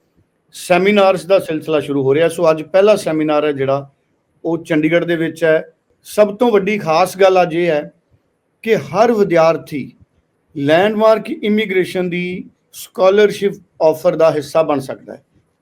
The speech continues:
ਕਾਲਜ ਜਾਂ ਯੂਨੀਵਰਸਿਟੀਆਂ ਦੀ ਜਿਹੜੀ ਸਕਾਲਰਸ਼ਿਪ ਹੈ, ਉਹ ਵੱਖਰੀ ਹੈ, ਔਰ ਲੈਂਡਮਾਰਕ ਦੀ ਜਿਹੜੀ ਸਕਾਲਰਸ਼ਿਪ ਹੈ, ਉਹਦੇ ਲਈ ਭਾਵੇਂ ਕਿਸੇ ਸਟੂਡੈਂਟ ਦੇ ਪੰਜਾਹ ਪਰਸੈਂਟ ਮਾਰਕਸ ਵੀ ਨੇ,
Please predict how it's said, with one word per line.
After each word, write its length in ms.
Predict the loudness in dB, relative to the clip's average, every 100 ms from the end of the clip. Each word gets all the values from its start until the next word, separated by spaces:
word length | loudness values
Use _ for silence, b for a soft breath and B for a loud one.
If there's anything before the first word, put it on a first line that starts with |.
| _
ਕਾਲਜ 480 | 0 4 2 2 -6 -20 _ _ _ -2
ਜਾਂ 160 | 0
ਯੂਨੀਵਰਸਿਟੀਆਂ 640 | 0 0 -2 -6 -6 -4 -4
ਦੀ 80 |
ਜਿਹੜੀ 180 | -4 -6
ਸਕਾਲਰਸ਼ਿਪ 640 | -6 -4 -2 -2 -4 -2
ਹੈ, 60 | 2
ਉਹ 200 | 4 2
ਵੱਖਰੀ 300 | -2 -2 -2
ਹੈ, 160 | -2 -6 _ _ _ _ _ -4
ਔਰ 80 | 0
ਲੈਂਡਮਾਰਕ 440 | 2 2 4 2
ਦੀ 180 | 2 -4
ਜਿਹੜੀ 180 | -2 -4
ਸਕਾਲਰਸ਼ਿਪ 680 | 0 2 2 2 0 2
ਹੈ, 380 | 2 2 0 -6 _ _ -4
ਉਹਦੇ 320 | -2 0 2
ਲਈ 300 | 2 0 -2
ਭਾਵੇਂ 500 | -4 -2 0 0 -4
ਕਿਸੇ 320 | -6 -2 -2
ਸਟੂਡੈਂਟ 480 | -2 -6 -6 -4 -4
ਦੇ 200 | -4 -4
ਪੰਜਾਹ 440 | -4 -4 0 2 2
ਪਰਸੈਂਟ 400 | -2 -6 -8 -2
ਮਾਰਕਸ 380 | 0 0 -4
ਵੀ 140 | -8 -4
ਨੇ, 200 | -4